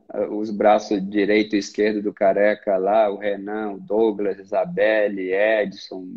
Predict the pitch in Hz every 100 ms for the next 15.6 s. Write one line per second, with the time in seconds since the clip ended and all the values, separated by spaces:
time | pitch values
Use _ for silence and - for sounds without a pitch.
0 | 87 - - 101 104 104 98 107 113 104
1 | 98 92 _ - - 101 90 101 104 110
2 | 107 107 101 - 120 120 110 98 104 113
3 | 117 117 117 107 - _ _ _ _ -
4 | 98 110 107 - - 113 - 104 98 -
5 | _ _ _ _ _ _ _ _ _ _
6 | - 127 127 131 120 123 123 120 - 110
7 | 113 135 127 107 95 104 139 127 107 113
8 | 127 107 98 101 120 - 107 - - 107
9 | 107 107 104 113 104 98 104 104 107 104
10 | 104 101 104 98 - 107 104 - 101 -
11 | - 95 - 90 98 120 120 107 101 104
12 | 98 98 95 - 101 101 98 - 101 98
13 | - - 98 101 - - 101 95 95 95
14 | 95 90 87 87 95 92 95 101 92 101
15 | 98 180 175 202 117 123